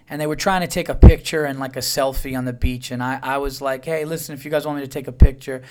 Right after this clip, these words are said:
they're like, "Yeah, thank you." And I was like, "Oh, you guys honeymoon or whatever?" They're like, "Yeah, you know." And it's like, "Yeah, we like to get the water in the background." I'm like, "Absolutely."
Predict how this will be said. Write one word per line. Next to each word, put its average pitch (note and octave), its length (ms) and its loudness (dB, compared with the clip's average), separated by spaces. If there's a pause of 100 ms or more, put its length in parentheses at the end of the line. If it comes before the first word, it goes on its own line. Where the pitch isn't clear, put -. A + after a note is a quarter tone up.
(360)
they're D3+ 120 -2
like, C#3+ 140 -2
"Yeah, E3 160 4
thank D#3 380 -4
you." D3+ 220 -2
And D3 80 -4
I C#3+ 40 -2
was C#3+ 80 -6
like, D3 80 -6
"Oh, D#3+ 100 2
you D#3 100 0
guys D3 220 0
honeymoon D#3 420 -4
or D3+ 80 -4
whatever?" D3+ 280 2
They're C#3+ 100 -4
like, C#3 180 -6
"Yeah, D#3 220 2
you D3+ 120 -2
know." D3+ 240 -2
And D3 100 -6
it's C#3 140 -10
like, C#3 180 -8
"Yeah, D#3 120 -2
we D#3 160 -2
like D#3 160 -4
to D#3+ 60 -10
get D3 120 -6
the D3+ 80 0
water D3+ 300 0
in D3 80 -6
the C#3 60 -8
background." C#3+ 440 -2
I'm C#3+ 160 -6
like, C#3+ 160 -8
"Absolutely." C#3+ 720 -4